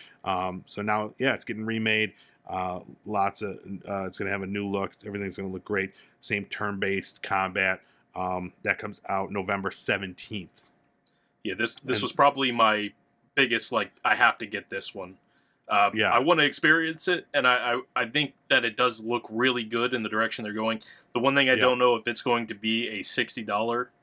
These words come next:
Speaker 2: full price game.
Speaker 1: Yeah.
Speaker 2: I don't feel like a remake should be. I, I'm,
Speaker 1: Agree.
Speaker 2: I'm in it for thirty, but it's gonna
Speaker 1: Yeah.
Speaker 2: be, like, years before that ever happens.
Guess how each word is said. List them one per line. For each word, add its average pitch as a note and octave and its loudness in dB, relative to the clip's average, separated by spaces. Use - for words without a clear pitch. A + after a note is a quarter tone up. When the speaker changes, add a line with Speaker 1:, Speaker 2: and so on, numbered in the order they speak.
Speaker 2:
full A#2+ 0
price A2+ -2
game. C3+ -4
Speaker 1:
Yeah. F#2 0
Speaker 2:
I A2 -2
don't C3 2
feel C#3 2
like B2+ 4
a A#2 -2
remake B2 0
should B2+ 0
be. D#3+ -2
I, A2 -2
I'm, G#2+ 0
Speaker 1:
Agree. G#2+ 0
Speaker 2:
I'm A2 0
in C3 2
it D#3 0
for B2 0
thirty, B2+ 4
but A2 2
it's B2 -6
gonna A#2+ 0
Speaker 1:
Yeah. G2+ 2
Speaker 2:
be, A#2+ 0
like, G#2+ -2
years G#2+ -2
before G#2 -6
that G2 -4
ever F#2+ -4
happens. - -10